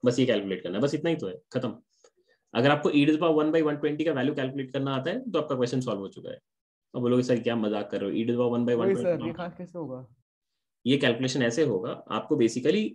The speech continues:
Speaker 1: इसके expansion बस एक जाननी है। e to the power x की value को हम approximately one plus x लिखते हैं, अगर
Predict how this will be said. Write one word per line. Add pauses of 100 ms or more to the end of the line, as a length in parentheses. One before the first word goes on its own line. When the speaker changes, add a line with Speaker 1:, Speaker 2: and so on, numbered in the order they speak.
Speaker 1:
इसके
expansion
बस
एक
जाननी
है। (1500)
e
to
the
power
x
की
value
को
हम
approximately
one
plus
x
लिखते
हैं, (420)
अगर